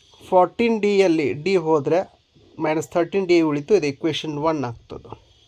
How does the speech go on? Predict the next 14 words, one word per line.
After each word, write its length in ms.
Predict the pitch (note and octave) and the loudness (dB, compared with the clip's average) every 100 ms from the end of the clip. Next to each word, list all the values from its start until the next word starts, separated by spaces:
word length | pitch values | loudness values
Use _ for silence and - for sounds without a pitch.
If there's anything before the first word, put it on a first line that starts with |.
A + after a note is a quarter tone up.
| _ _ _ - - - _ - | _ _ _ -20 -20 -20 _ -4
ಇನ್ನು 600 | G#3 G#3 G#3 G#3+ G#3+ - - - | 0 4 6 6 4 0 -10 -4
ಏನಪ್ಪ 260 | F3+ F#3+ F3+ | -2 0 0
ಅಂದ್ರೆ, 200 | F3+ F#3 | 0 0
ಮು-, 200 | F3+ F3+ | 0 0
ಇನ್ನು 180 | G3+ G3+ | 2 2
ಅರ್ಧ 180 | E3+ F3+ | 2 2
ಏನು 180 | F3+ | 0
ಕೊಟ್ಟಿದ್ರಪ್ಪ 400 | F3 E3+ E3 - | 0 -4 -4 -4
ಅಂದ್ರೆ, 180 | F3 F3 | -4 -2
ಹನ್ನೊಂದನೇ 540 | D#3 E3+ G3 G#3+ G#3+ G#3 | -2 0 2 2 2 2
ಪದವು 260 | F#3+ F#3 | 2 0
ನಾಲ್ಕನೇ 440 | G#3 D#3+ D#3+ F#3+ G3 | 2 2 0 -2 -2
ಪದದ 260 | F#3 E3+ | 0 0
ಮೂರರಷ್ಟಿದೆ. 840 | G3+ F#3 E3+ F3 D#3+ D3+ - C#3+ | 0 2 4 4 2 -2 -6 -4